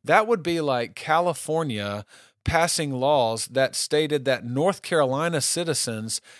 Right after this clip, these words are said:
had to pay California extra money, eh, you know, extra taxes.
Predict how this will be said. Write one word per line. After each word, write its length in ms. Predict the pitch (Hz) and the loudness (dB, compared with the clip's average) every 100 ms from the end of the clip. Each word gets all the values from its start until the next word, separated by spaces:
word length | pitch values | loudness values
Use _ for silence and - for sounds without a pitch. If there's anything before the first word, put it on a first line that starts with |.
| - | -4
had 240 | 147 147 135 | 2 2 2
to 360 | 151 139 131 | 0 0 0
pay 360 | - - 147 143 | -2 0 2 0
California 760 | - 156 156 131 147 147 135 - | 2 2 2 0 -2 0 -2 0
extra 380 | 139 - 135 | -2 0 -2
money, 380 | 120 117 104 82 | -2 -2 -6 -6
eh, 140 | - 135 | 0 0
you 120 | 127 | 0
know, 80 | 123 | 0
extra 340 | 101 135 - 101 | 0 0 -2 -6
taxes. 680 | - 117 107 - - - | -2 -4 -2 -8 -8 -10